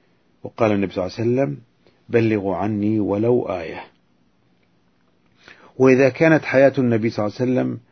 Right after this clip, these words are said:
موجودة في الأمة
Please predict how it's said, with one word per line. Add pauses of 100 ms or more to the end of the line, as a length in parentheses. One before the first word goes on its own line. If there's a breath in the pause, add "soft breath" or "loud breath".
(440 soft breath)
موجودة (1900)
في
الأمة